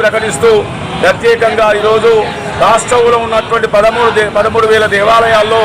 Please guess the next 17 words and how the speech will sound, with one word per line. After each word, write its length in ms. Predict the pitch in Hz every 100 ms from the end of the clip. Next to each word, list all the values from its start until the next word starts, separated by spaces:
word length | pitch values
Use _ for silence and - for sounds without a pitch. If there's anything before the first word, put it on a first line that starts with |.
| 190 - - - - - 190
ఈరోజు 280 | 226 220 226 208
ప్రత్యేక 400 | 208 - 254 233 220
పూజలు 280 | 233 233 208
నిర్వర్తించి 600 | 208 226 - 226 220 262 247 - - - - 180
అన్ని 200 | 240 262 240
ఆలయాల్లో 380 | 226 226 226 233 208
ఆగమానుసారంగా 840 | 226 240 233 214 214 214 220 240 - - - - - 185
అమ్మవారి 400 | 233 240 240 226 220
ఆలయాల్లో 440 | 220 220 220 226 202
కుంకుమార్చన, 600 | 196 220 220 220 220 214 226 - - - -
అదేవిధంగా 480 | 202 226 226 226 226 214
సీతారామచంద్ర 800 | 220 240 240 233 220 - - 220 -
స్వామి 200 | 214 220
దేవస్థానాల 580 | 214 220 214 214 220 208 214
లోపల 240 | 214 214 202
తులసి 260 | 190 202 220 208
అర్చనలు 380 | - 208 226